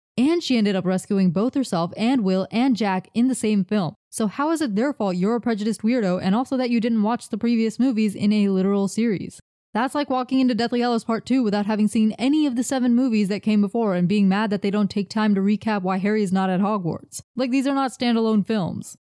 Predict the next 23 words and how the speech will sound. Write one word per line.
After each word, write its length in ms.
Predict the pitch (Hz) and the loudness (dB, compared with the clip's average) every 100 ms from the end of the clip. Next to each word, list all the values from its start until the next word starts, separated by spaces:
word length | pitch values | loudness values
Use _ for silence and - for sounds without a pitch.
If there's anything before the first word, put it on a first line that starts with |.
| _ - | _ -4
The 80 | |
great 240 | 196 196 196 | 0 0 2
thing 160 | 233 | 2
is, 100 | 180 | 2
of 120 | 180 190 | 0 0
course, 260 | 240 247 | -2 0
is 60 | 202 | 0
that 140 | 185 | 0
when 120 | 175 | 2
you're 80 | 185 | 4
rewatching, 560 | 170 170 233 233 185 175 | 4 2 0 0 4 4
you 80 | 180 | 4
can 260 | 208 254 | 2 2
watch 220 | 208 185 | 2 0
them 80 | 185 | 0
as 100 | 175 | 0
standalones 420 | - 165 165 165 | 2 2 2 2
because 240 | 165 180 170 | 2 0 0
you 120 | 226 | 2
already 240 | 233 254 | 2 2
know 160 | 240 269 | 2 2
the 80 | 240 | 0
context. 460 | 170 170 - - | 0 0 -2 -6